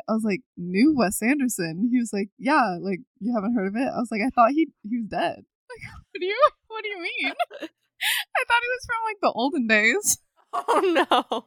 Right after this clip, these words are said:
Speaker 2: no.
Speaker 1: But I
Speaker 2: Just one of
Speaker 1: apologize for
Speaker 2: those
Speaker 1: the
Speaker 2: names.
Speaker 1: disrespect.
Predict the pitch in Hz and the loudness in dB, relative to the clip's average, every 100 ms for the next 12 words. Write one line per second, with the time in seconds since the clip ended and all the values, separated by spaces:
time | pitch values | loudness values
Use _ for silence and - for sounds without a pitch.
0 | - - 240 - _ _ _ - 659 659 | -10 -10 -12 -14 _ _ _ -2 2 4
1 | 554 508 466 415 392 392 381 - - _ | 4 4 4 2 -4 -10 -16 -16 -18 _
2 | _ _ - 226 202 208 233 285 262 233 | _ _ 2 4 6 4 4 4 4 4
3 | 220 208 240 202 190 160 - - 143 135 | 4 4 4 2 -2 -6 -12 -12 -8 -8
4 | - | -10